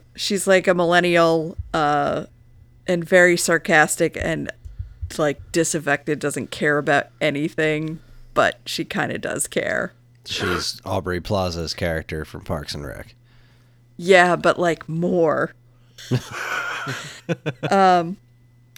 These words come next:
Speaker 1: so, yeah. Um, overall, like,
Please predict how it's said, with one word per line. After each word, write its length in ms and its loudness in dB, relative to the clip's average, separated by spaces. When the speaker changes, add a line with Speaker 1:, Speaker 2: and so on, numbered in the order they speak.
Speaker 1:
so, 280 6
yeah. 400 6
Um, 600 6
overall, 640 6
like, 260 4